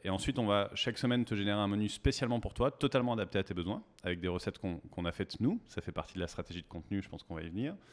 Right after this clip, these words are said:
Euh, et ce menu, donc c'est, euh, c'est le premier moteur de recommandation food. C'est, c'est assez, euh, saisissant. Je prends souvent, euh, l'analogie, mais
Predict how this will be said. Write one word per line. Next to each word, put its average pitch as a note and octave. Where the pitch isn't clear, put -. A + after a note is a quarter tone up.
Euh, G2
et C#3
ce -
menu, A#2+
donc B2+
c'est, B2
euh, A2
c'est -
le A2+
premier C#3
moteur A#2
de A#2+
recommandation A2
food. D3+
C'est, F#2+
c'est -
assez, A#2+
euh, G2
saisissant. G#2+
Je F#2+
prends G2
souvent, G#2
euh, F#2
l'analogie, F#2+
mais G2